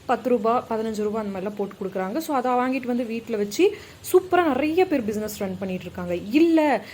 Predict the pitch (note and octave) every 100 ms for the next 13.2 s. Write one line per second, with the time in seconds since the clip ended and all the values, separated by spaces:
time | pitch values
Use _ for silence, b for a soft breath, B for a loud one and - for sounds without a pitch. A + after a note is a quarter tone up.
0 | B G#3+ G3+ A3+ E4+ F4+ D#4+ E4+ D#4+ B3
1 | A#3+ A#3+ A#3+ D#4+ G#3 G#3 D4+ D4+ G#3+ G#3+
2 | G3+ F#3 G3 F#3 F#3 G#3 B3 B3+ B3 C4
3 | B3 G#3+ G#3 G#3 F#3 F#3+ D#4+ G#4 B B
4 | - C4+ C#4 D#4 D#4 C4 C#4 G#4+ B B
5 | - A#3+ B3 C4 C4+ C4+ C4 B3 - C4
6 | - D4+ D4+ B3+ B3 B3 A3+ G3+ G3+ F#3+
7 | A#3 - G3 F#3+ - G3+ G#3 G3+ F#3 -
8 | G#3 A3 G#3+ A#3+ G#3 G#3 G#3+ D4 A#3 A3
9 | A3+ G#3 G3 F#3+ F3+ - F3+ F#3 C4+ F4+
10 | B B - F#3 F#3+ F#3+ G#3+ A3 B3 D#4+
11 | B3 A#3 A#3+ D#4 - B3+ C#4+ - D4 A#3+
12 | G#3 - C4+ A#3+ C4 C4+ A3+ D4 D#4 B3+
13 | B3+